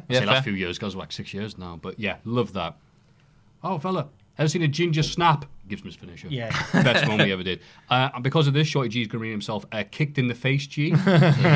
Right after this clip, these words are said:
Speaker 1: it came from. Roman and Bryan team up to take on Corbin and Ziggler in the main event.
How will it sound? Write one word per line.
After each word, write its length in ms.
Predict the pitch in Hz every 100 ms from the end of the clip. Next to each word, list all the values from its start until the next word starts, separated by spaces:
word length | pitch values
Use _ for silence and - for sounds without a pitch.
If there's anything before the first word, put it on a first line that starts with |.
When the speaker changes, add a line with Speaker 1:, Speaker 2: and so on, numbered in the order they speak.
| 139
Speaker 1:
it 40 |
came 120 | 120 -
from. 340 | 143 139 - - - _ - 127
Roman 220 | - 170 208
and 80 | 170
Bryan 400 | 202 214 165 123
team 200 | 139 180
up 120 | 180
to 80 | -
take 200 | 123 120
on 200 | 113 101
Corbin 300 | 131 127 117
and 100 | 98
Ziggler 300 | 120 147 147
in 80 |
the 80 | 95
main 180 | 90 110
event. 360 | 98 92 82